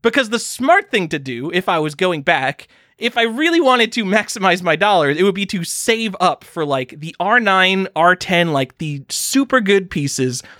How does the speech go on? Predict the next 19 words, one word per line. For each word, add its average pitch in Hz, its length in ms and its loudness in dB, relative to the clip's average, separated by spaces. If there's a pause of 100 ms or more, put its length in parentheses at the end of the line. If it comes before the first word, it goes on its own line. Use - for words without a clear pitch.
(140)
which 151 220 2
were 151 60 0
probably, 131 340 2
like, 107 280 -10 (560)
two 151 260 2
hundred 139 400 2
to 139 100 0
three 143 280 0
hundred 147 280 2
dollars 139 420 4
or 143 60 2
something 196 320 0
for 135 120 -4
the 131 100 0
stuff - 260 0
I 123 100 -6
was 135 120 -4
going 147 240 0
after. 156 400 0